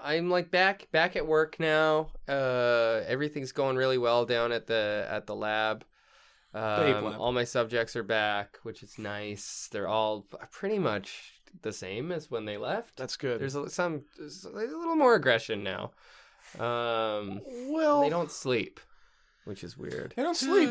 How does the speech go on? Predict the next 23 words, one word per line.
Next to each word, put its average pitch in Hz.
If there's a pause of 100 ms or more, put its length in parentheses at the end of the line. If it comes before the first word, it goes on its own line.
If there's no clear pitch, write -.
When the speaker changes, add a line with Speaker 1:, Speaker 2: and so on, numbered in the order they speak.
(120)
Speaker 3:
<sighs> 151
Speaker 2:
really. 196
Those 180
Speaker 1:
They 196
Speaker 2:
are 170
Speaker 1:
don't, 165
Speaker 2:
apes. 127
Speaker 1:
they 131
Speaker 3:
Just 127
Speaker 1:
don't 254
Speaker 3:
to 190
bring 202
Speaker 1:
sleep 165
Speaker 3:
new 156
Speaker 1:
anymore. 160
Speaker 3:
listeners 139
up 147
to -
date, 131
uh, 139
Speaker 1:
Yes. 139
Speaker 3:
you 151 (160)
did, 208